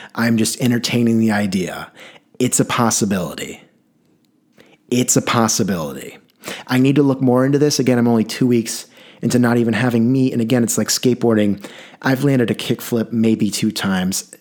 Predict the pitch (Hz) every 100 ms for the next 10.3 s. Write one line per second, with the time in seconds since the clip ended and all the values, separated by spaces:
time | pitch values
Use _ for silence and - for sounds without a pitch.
0 | - - 117 127 - 147 127 123 123 110
1 | 104 95 87 80 82 - _ _ _ _
2 | _ _ _ _ _ _ _ _ _ _
3 | _ _ _ - - - 156 113 117 127
4 | 160 160 147 135 131 110 110 127 123 107
5 | - 58 - - _ _ _ _ _ _
6 | _ _ _ _ _ _ _ _ - 147
7 | 143 131 117 - - 170 151 151 165 160
8 | 131 127 123 113 110 - 131 127 120 107
9 | 95 123 117 113 107 107 - 92 - 92
10 | 87 80